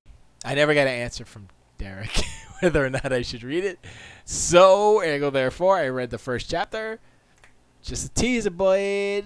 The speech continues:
Teaser, boy, da, da, da. But I'm gonna go inside now, and Bridget's gonna be angry at me cause I didn't take the dog out. She, that's what she texted me. She was like, Can you ta-, I mean, she called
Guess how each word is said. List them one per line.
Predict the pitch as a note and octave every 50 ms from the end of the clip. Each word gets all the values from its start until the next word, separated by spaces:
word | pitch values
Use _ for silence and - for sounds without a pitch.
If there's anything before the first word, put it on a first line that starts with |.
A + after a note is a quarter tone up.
| G#3 -
Teaser, | - C4 B3 A3 A3+
boy, | A3+ A#3+ B3 A3+ A3 A3 -
da, | - A3 G#3
da, | G#3 B3 -
da. | - A3+ G3+ F#3 E3+ D#3+ C#3+ D3+ C#3 B2+ C#3+ -
But | C#3+ B2 A#2+ C3+
I'm | C#3+ C#3+
gonna | C#3 B2+
go | C3+ B2+
inside | B2+ A#2+ - C3 B2 A#2+ A#2
now, | A#2+ A#2+ A#2 A#2 A#2
and | A2+ G#2
Bridget's | A2 A2+ G2+ A2+ G#2+ - -
gonna | - G#2+ G2+
be | G2+ E2
angry | D#2 G2 G2+ F#2+ F#2 F#2+
at | F#2 D#2+
me | F2+ F#2+ F#2
cause | G2 F#2+ F#2+
I | F#2
didn't | F#2+ F#2+ F#2+
take | - G#2 G2 -
the | F2+
dog | F2+ F#2 F2+ F2+ F2+
out. | E2+ E2+ -
She, | - - C#3+ - -
that's | - C3+ B2 -
what | C#3 A#2+
she | - -
texted | A2 - G#2+ G2+ - -
me. | F2+ E2
She | - -
was | G#2+ G#2
like, | F#2+ G2+ - - - - -
Can | - D4 D#4
you |
ta-, | - - - -
I |
mean, | B2+ B2+ A#2
she | A2 - -
called | - A2 F#2+ F#2 F2